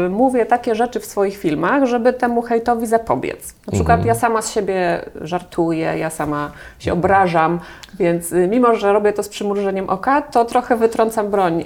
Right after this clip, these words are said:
Speaker 1: z ręki tym moim komentującym, bo oni już nie mogą mi, o mnie powiedzieć nic gorszego, niż ja o sobie powiedziałam.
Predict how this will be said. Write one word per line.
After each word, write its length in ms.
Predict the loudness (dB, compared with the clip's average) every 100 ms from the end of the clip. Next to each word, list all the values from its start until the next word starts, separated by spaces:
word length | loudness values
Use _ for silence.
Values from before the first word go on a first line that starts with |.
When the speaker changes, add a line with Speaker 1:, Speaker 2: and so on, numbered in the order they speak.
| -4
Speaker 1:
z 120 | -4
ręki 380 | -2 -4 -4 -8
tym 180 | -6 -4
moim 180 | -4
komentującym, 680 | -4 -4 -4 -4 -4 -2 0
bo 80 | 0
oni 140 | 0
już 140 | -4 -4
nie 80 |
mogą 200 | -4 -2
mi, 160 | -4 -4
o 80 | -6
mnie 160 | -4 -4
powiedzieć 440 | -6 -6 -8 -6
nic 200 | -8 -8
gorszego, 540 | -8 -8 -4 -4 -2 -4 -8 -20 -10
niż 220 | -10 -6
ja 140 | 0 0
o 40 |
sobie 220 | 0 -4 -6
powiedziałam. 600 | -4 -6 -6 -8 -8